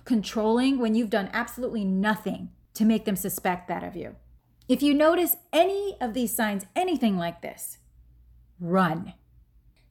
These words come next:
Do not let someone else make you lose yourself. A healthy relationship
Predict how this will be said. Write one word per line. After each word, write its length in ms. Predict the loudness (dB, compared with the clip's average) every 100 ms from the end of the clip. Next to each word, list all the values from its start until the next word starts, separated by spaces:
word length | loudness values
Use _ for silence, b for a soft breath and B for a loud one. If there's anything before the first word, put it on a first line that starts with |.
| _
Do 320 | 2 4 4
not 440 | 2 4 4 2 -2
let 300 | -2 -2 -6
someone 400 | -2 -2 -2 -4
else 400 | -2 -2 -4 -14 _
make 380 | 2 2 0 0
you 160 | -2
lose 540 | 0 6 8 8 4 -2
yourself. 760 | -4 -6 -10 -10 -12 -20 -20 _ _ _ _ _ _ -20 B B B
A 80 | -6
healthy 520 | -6 0 2 2 0
relationship 760 | 0 0 2 0 0 -4 -4 -6